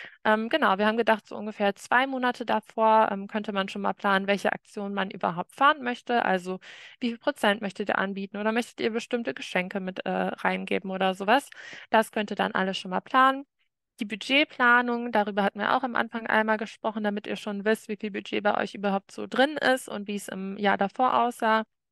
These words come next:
Genau, wenn ihr eigene Landingpages auch erstellen möchtet für eure Aktion, dann könnt ihr auch das dann machen. Ähm, ja, Briefing, äh, für die Grafik mit den Creatives solltet ihr natürlich auch relativ früh machen. Da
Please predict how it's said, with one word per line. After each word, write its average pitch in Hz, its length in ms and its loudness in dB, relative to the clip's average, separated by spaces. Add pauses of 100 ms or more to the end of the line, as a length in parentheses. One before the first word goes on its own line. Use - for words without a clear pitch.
(560)
Genau, 185 300 0
wenn 202 160 2
ihr 214 140 2 (380)
eigene 214 280 2
Landingpages 247 800 0
auch 240 180 0
erstellen 254 540 0
möchtet 262 400 -8
für - 120 -4
eure 247 280 4
Aktion, 269 460 -6
dann 202 120 0
könnt 202 200 -8
ihr 208 60 0
auch - 140 -8
das 294 260 2
dann 247 220 -2
machen. 233 420 -2 (460)
Ähm, 196 280 2
ja, 180 180 4
Briefing, 240 680 -2
äh, 196 360 2
für - 180 -6
die 196 120 -8
Grafik 214 580 2
mit 202 180 -6
den 196 140 -2
Creatives 226 580 2
solltet 202 340 0
ihr 196 120 0
natürlich 190 480 -2
auch 202 200 4
relativ 196 420 2
früh 254 280 -4
machen. 220 320 2
Da 208 160 4